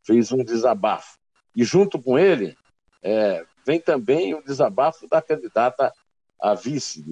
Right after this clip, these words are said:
da chapa do Ciro, a senadora Cátia Abreu. É, a senadora Cátia Abreu, é, declarou primeiro que não vota, é, ne-, nesse povo nunca mais,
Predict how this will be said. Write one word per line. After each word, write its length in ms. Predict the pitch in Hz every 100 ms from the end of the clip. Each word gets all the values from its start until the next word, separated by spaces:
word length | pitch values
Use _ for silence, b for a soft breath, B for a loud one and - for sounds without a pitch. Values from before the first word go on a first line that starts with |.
| 80 -
da 100 | -
chapa 320 | - 110 113
do 140 | 123
Ciro, 340 | - 147 104 80
a 60 |
senadora 480 | - 92 85 101 104
Cátia 320 | - 107 -
Abreu. 400 | 107 98 117 90 - _ _ _ _ _
É, 140 | - 101
a 100 | 104
senadora 420 | 143 147 151 160
Cátia 300 | 143 139 156
Abreu, 520 | 113 135 180 170 123 - _ _
é, 460 | - 113 110 98 78 _ _ _ _
declarou 580 | - 87 131 147 135 156
primeiro 300 | 147 147 165
que 440 | - 147 123 95 _ _
não 260 | 143 175 143
vota, 560 | 107 156 175 - 151 - _ _ _ _ -
é, 120 | 101
ne-, 320 | 135 131 110
nesse 300 | 131 135 139
povo 320 | 117 170 147
nunca 300 | 160 190 165
mais, 500 | - 127 110 - -